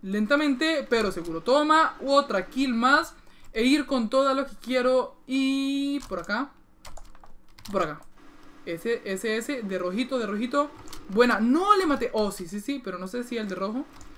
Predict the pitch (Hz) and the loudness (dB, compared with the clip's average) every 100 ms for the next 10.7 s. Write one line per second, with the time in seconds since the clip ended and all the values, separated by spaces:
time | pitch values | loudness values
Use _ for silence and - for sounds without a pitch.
0 | - - - 262 185 175 180 - 151 165 | -20 -12 -4 -4 -2 -4 -6 -12 -10 -10
1 | - 226 220 208 180 190 190 175 165 160 | -8 -6 -6 -4 -2 0 -2 -4 -8 -10
2 | 202 185 185 175 202 240 226 185 160 165 | -12 -8 -8 -4 -2 -2 -2 -2 -2 -6
3 | - - - - - 240 349 392 403 262 | -16 -20 -20 -20 -6 -2 -2 -2 -2 0
4 | 254 247 330 233 208 247 277 254 262 226 | 0 -2 -4 -4 -4 -4 -6 -6 -6 -6
5 | 170 196 262 190 165 160 - 180 175 190 | -8 -8 -6 -6 -10 -14 -14 -14 -8 -6
6 | 196 233 - 196 226 247 - 170 165 - | -6 -10 -8 -8 -6 -6 -8 -12 -12 -16
7 | - - 190 190 190 220 233 247 240 240 | -18 -12 -10 -8 -6 -4 -2 -2 -2 -2
8 | 240 226 208 214 190 - 233 185 165 170 | -4 -4 -6 -4 -6 -4 -4 -4 -10 -8
9 | 175 208 196 - 202 240 - 214 208 208 | -6 -6 -4 -4 -6 -8 -6 -4 -2 -2
10 | 240 240 254 269 302 320 | -2 0 0 0 2 2